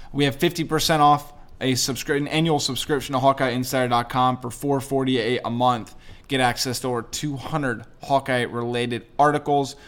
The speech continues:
all the latest V I P information, basketball, football, recruiting, and interact on our message board with our outstanding community. So be sure you take advantage of that fifty percent off Hawkeye Insider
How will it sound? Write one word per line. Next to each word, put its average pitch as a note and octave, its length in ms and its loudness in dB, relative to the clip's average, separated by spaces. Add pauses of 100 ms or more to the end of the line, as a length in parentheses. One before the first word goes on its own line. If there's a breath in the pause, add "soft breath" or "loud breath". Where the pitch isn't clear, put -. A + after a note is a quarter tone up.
(240 loud breath)
all F3 220 12
the D3 120 4
latest C3+ 500 2
V C3+ 180 2
I A#2+ 80 2
P B2 240 0
information, B2 640 -4
basketball, B2+ 560 2
football, B2 340 -4
recruiting, C3 540 -2 (320 loud breath)
and C3 240 0
interact B2 500 0
on A#2+ 160 -2
our A#2 80 -6
message A#2 460 -4
board A#2+ 180 -4
with B2 160 -8
our A#2 260 0
outstanding A#2 600 -4
community. A#2 340 -6
So A#2+ 140 -6
be B2 100 -2
sure C3 180 -2
you B2 60 0
take B2+ 200 -2
advantage A#2+ 320 -4
of B2+ 40 -4
that A#2+ 240 -4
fifty B2+ 240 -8
percent A#2+ 340 -6
off A#2+ 220 -2
Hawkeye C3 400 -4
Insider A2 680 -6